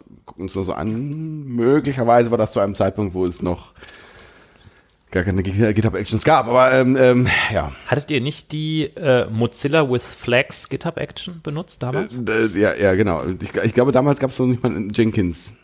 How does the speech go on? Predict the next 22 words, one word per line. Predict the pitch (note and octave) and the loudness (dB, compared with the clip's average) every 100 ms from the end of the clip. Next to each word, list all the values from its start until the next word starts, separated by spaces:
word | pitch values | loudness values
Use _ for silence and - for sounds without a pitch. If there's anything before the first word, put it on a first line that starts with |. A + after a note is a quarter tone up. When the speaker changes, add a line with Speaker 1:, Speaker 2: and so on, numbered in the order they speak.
| G2 E2+ | -12 -10
Speaker 1:
befürchte | F2+ G2 F2+ - | -6 -4 -4 -4
ich, | E2+ E2 | -4 0
aber, | G2 G2+ G2+ | 2 4 4
ähm, | F#2+ G2+ G2 - | 4 2 -4 -6
ja. | F#2 E2 - - | -6 -6 -10 -14
Speaker 2:
Ja. | G#2+ G2+ - _ _ _ - | -10 -10 -12 _ _ _ -14
Speaker 1:
Das | F#2 - | -14 -14
ist | - - | -20 -16
interessant, | - D#3+ D#3 D#2+ | -8 -4 -2 -2
ja. | C#2 F2+ C#2+ | 2 0 2
Was, | G#2 - - | -2 -2 0
was | A#2 | 0
jetzt | A#2+ - - | 0 -2 -2
eigentlich | A#2+ A2+ | -2 2
mehr | A#2+ A2 | 4 6
mich, | G#2+ - - | 4 0 -2
äh, | F2+ C2 D#2+ D#2+ | 0 0 0 -2
äh, | F2 - - - - - _ _ _ | -4 -12 -20 -20 -20 -20 _ _ _
äh, | E2+ E2+ | 0 0
belastet | D2+ E2 D#2+ - D#2 | 0 -2 -2 -4 -2
als, | D#2 D#2 - - - | -2 -2 -8 -20 -6
egal. | F#2 E3 C#3+ | -2 -2 -4